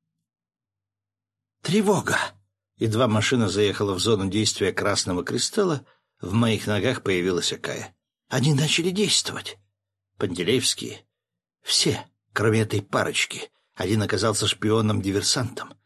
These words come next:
а второй, похоже, наемный убийца. Причем они не связаны ни между собой, ни с Пантелеевскими». «И что мне делать-то?» «Для начала обезвредить две бомбы, потом остальное расскажу».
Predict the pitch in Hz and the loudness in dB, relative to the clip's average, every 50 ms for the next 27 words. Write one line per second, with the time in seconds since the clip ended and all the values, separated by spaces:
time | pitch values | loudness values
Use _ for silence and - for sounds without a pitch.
0 | _ _ _ - 113 104 - 120 131 127 - - - - 127 120 110 117 110 113 | _ _ _ -6 -4 -2 0 0 2 2 0 0 0 0 0 0 2 2 2 2
1 | 113 117 117 113 120 127 123 110 - 151 - - - - - - - _ _ _ | 2 2 2 2 2 2 0 0 -4 -6 -6 -6 -6 -6 -6 -8 -12 _ _ _
2 | _ _ - 107 101 - - 90 95 92 95 98 95 90 - - 107 117 107 98 | _ _ -6 -4 -2 0 0 0 0 0 -2 0 0 0 0 2 2 2 2 0
3 | 98 95 104 107 104 113 110 110 113 107 92 87 - - - - 107 123 147 139 | 0 0 0 2 2 4 4 4 2 2 0 -2 -2 -2 -2 -2 0 0 0 0
4 | 113 110 127 123 - - - - 120 120 113 113 - 120 113 113 104 87 - - | 2 2 2 0 0 -2 -2 -2 -2 -2 -2 -2 0 0 2 2 2 0 0 -2
5 | - - - - - - - - _ _ _ _ _ _ _ _ _ _ _ - | -2 -2 -4 -6 -10 -10 -16 -20 _ _ _ _ _ _ _ _ _ _ _ -6
6 | - - - - - 76 80 78 82 110 92 76 - - - - - - - _ | -4 -4 -4 -4 -6 -6 -4 -2 0 0 0 0 -2 -8 -12 -12 -12 -12 -14 _
7 | _ _ _ _ _ _ _ _ _ _ _ _ - - 170 175 175 - - 165 | _ _ _ _ _ _ _ _ _ _ _ _ -4 -2 0 2 2 2 2 2
8 | 165 160 143 147 143 139 135 131 135 135 127 131 127 117 113 107 117 104 - 90 | 2 2 2 0 0 2 2 2 2 2 2 0 0 0 0 0 0 0 0 -2
9 | 78 76 71 - - - - - - _ _ _ - 127 127 - 170 160 139 - | -2 -2 -4 -6 -6 -6 -8 -14 -20 _ _ _ -6 -4 -2 -2 0 0 0 0
10 | - 110 98 98 107 110 104 95 98 - - - - - - | 0 0 0 2 2 2 2 0 -2 -4 -4 -4 -6 -6 -8